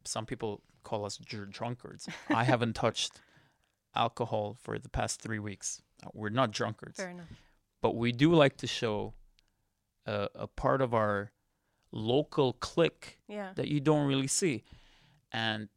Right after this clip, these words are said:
Speaker 1: to me, there is this question, again, because I'm not Palestinian per se, so I don't like to judge, or,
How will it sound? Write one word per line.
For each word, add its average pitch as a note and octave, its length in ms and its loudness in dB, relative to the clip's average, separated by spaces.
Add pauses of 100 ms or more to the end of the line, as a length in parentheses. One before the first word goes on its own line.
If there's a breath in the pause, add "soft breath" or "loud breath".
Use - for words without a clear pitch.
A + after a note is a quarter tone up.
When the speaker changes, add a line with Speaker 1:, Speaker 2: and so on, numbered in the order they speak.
(140)
Speaker 1:
to C3+ 120 -4
me, F3 360 0
there A#2+ 200 2
is A2 160 0
this G#2+ 220 0
question, - 640 0
again, A#2 360 -6 (240)
because C3 420 -8
I'm G#2 260 -8
not G#2 480 -8 (760)
Palestinian G2+ 500 -8
per G2+ 200 -8
se, B2 300 -6
so - 180 -6
I G#2 100 -8 (220)
don't A2 240 -6
like G2+ 160 -8
to G#2+ 100 -12
judge, G2+ 600 -8
or, G#2+ 360 -10